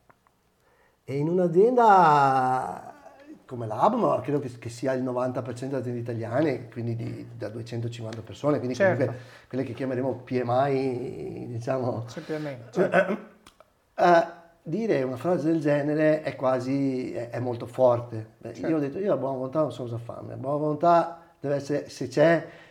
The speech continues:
Speaker 1: deve essere una ciliegia sopra la torta che però deve essere stata fatta bene, cucinata bene."
Speaker 2: Certo.
Speaker 1: Quindi noi dobbiamo stare ordinati, dobbiamo rispettare i tempi,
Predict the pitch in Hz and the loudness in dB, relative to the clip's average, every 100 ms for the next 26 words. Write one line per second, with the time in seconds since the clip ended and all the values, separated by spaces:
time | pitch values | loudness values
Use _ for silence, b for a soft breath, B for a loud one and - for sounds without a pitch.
0 | _ 131 143 147 135 131 143 131 156 160 | _ -6 -6 -4 -6 -6 -6 0 2 4
1 | 147 147 147 131 131 123 143 139 143 139 | 4 4 0 0 0 0 0 0 0 0
2 | 131 120 131 131 120 127 120 117 127 113 | -2 -2 0 0 -2 -4 -6 -8 -8 -8
3 | - 113 117 127 143 143 120 127 120 123 | -8 -8 -4 -2 0 -2 -4 -10 -10 -10
4 | 113 110 117 b b 151 135 - 160 156 | -10 -12 -16 b b -14 -12 -4 0 2
5 | 131 135 131 - 135 117 - 113 113 151 | 2 0 -2 0 0 0 -4 -10 -4 2
6 | 165 160 151 147 147 147 B B 143 131 | 6 6 4 2 0 0 B B -4 -2
7 | 120 - 120 127 131 131 175 160 143 139 | -4 -6 -6 -4 -4 2 6 6 6 2
8 | 143 143 | 2 2